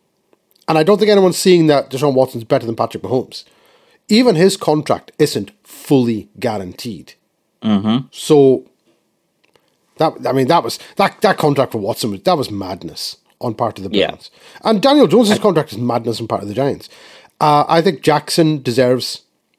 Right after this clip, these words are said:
Speaker 1: deserves more than Watson, but I don't think he'll get it, because I think e-, even Lamar Jackson's looking at that contract going, "What the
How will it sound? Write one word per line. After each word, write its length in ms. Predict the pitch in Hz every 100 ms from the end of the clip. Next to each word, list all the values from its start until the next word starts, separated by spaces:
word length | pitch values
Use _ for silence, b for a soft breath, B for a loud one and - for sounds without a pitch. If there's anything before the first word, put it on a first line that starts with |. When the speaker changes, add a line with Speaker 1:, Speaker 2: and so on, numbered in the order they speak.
| _ _ -
Speaker 1:
deserves 760 | - 143 147 208 269 240 - -
more 200 | 156 151
than 140 | 131 117
Watson, 380 | 110 101 113 98 b b
but 100 | 80
I 140 | 85 90
don't 220 | - 95 -
think 220 | 107 -
he'll 140 | 95
get 180 | 92 82
it, 140 | 82 -
because 280 | 120 104
I 40 | 98
think 340 | 147 160 156 b b b b b _ _
e-, 240 | 208 - -
even 380 | 185 - 131 120
Lamar 260 | 139 131
Jackson's 520 | 127 139 156 233 160
looking 200 | 139 147
at 40 | 143
that 180 | 131 135
contract 340 | 139 123 127
going, 200 | 117 123
"What 260 | 143 320 -
the 100 | -